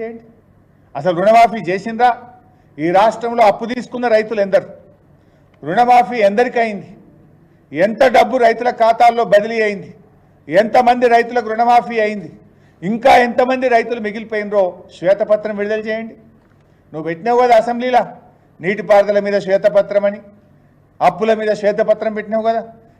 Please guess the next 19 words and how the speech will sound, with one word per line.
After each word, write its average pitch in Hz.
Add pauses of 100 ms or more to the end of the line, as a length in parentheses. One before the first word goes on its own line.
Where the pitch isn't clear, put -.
(100)
రుణమాఫీ 240
మీద 254 (100)
శ్వేతపత్రం 226
ఎందుకు 208
విడుదల 202
చేయవు 185
అని 196
నేను 175
అడుగుతా 147 (100)
ఉన్నా. 117 (840)
రాష్ట్రంలో 226 (100)
అర్హులైన 233 (560)
రైతులు 208 (100)
ఎందరు? 185 (680)
నువ్వు 214
రుణమాఫీ 233 (100)
ఎందరికి 226
చేసినావు? 185 (460)
ఇంకా 220